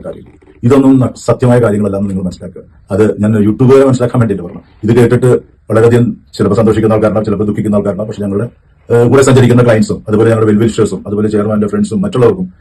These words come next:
ഇതൊക്കെ വളരെയധികം, അതുപോലെ പിള്ളേരുടെയും അവരുടെ ഫാമിലിയുടെ ഏറ്റവും ഇമ്പോർട്ടന്റ് ആ ഫാമിലിയുടെ അവർക്കൊക്കെ ഉണ്ടാവുന്ന മനോ-, ഓ, എന്താ പറയാ, മനോദുഃഖം, അത് അതുപോലുള്ള കാര്യങ്ങൾ, അതൊക്കെ എന്താണ് അതിന്റെയൊക്കെ വാല്യൂ എന്ന് നിങ്ങൾക്കറിയും. ഒന്നാമത് അവരുടെ ഫാമിലിയിലെ ഫ-, അവരുടെ ഒരു ത-, ഫാമിലിയുടെ ഹെഡ് മരിച്ചു,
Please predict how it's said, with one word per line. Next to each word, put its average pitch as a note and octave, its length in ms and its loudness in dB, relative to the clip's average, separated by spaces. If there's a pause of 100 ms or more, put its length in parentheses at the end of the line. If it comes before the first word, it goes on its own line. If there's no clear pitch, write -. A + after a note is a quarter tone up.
(100)
ഇതൊക്കെ C3+ 180 2
വളരെയധികം, A#2 460 2
അതുപോലെ G2+ 220 0
പിള്ളേരുടെയും G2+ 460 0
അവരുടെ G2+ 220 -8
ഫാമിലിയുടെ A2 460 0 (320)
ഏറ്റവും G2+ 220 0
ഇമ്പോർട്ടന്റ് B2 260 2
ആ A#2 40 0
ഫാമിലിയുടെ G#2 340 -2
അവർക്കൊക്കെ A#2 280 -2
ഉണ്ടാവുന്ന A#2+ 400 0
മനോ-, A2+ 340 -2 (280)
ഓ, F2 40 0 (400)
എന്താ G#2 120 2
പറയാ, A2 160 2
മനോദുഃഖം, G#2+ 420 2
അത് G2+ 300 -4
അതുപോലുള്ള A2 280 0
കാര്യങ്ങൾ, F2+ 240 -4
അതൊക്കെ A#2+ 180 -2
എന്താണ് C3 280 4
അതിന്റെയൊക്കെ A#2+ 360 0
വാല്യൂ B2+ 200 2
എന്ന് B2+ 120 2
നിങ്ങൾക്കറിയും. - 440 -6 (240)
ഒന്നാമത് A#2+ 300 2
അവരുടെ A#2+ 320 2
ഫാമിലിയിലെ A2 380 2
ഫ-, A2 160 -6
അവരുടെ G#2+ 340 0
ഒരു G#2 480 -2
ത-, F#2+ 600 0
ഫാമിലിയുടെ G#2+ 380 2
ഹെഡ് G2+ 160 2
മരിച്ചു, F#2 440 -4